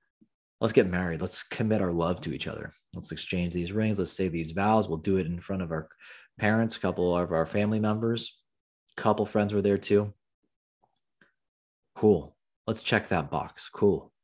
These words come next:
And you know what? The next day, woke up and I felt exactly the same. Still loved her. Loved her a little more.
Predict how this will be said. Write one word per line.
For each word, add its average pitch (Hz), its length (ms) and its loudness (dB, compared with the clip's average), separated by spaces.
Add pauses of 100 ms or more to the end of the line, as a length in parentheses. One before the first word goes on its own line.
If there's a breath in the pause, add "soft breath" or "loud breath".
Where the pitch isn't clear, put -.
(100)
And 92 120 -6
you 95 80 -2
know 98 140 -4
what? 107 280 -2
The - 80 -12
next 95 240 -6
day, 113 320 0 (1400 soft breath)
woke 92 260 0
up 110 220 4
and 80 100 -2
I 73 80 -4
felt 73 340 -4
exactly 87 420 -2
the 85 120 -4
same. 78 360 -6 (240)
Still 98 220 -2
loved 90 300 0
her. 71 180 -10 (420)
Loved 90 200 0
her 87 60 0
a - 20 -2
little 87 160 0
more. 110 320 -8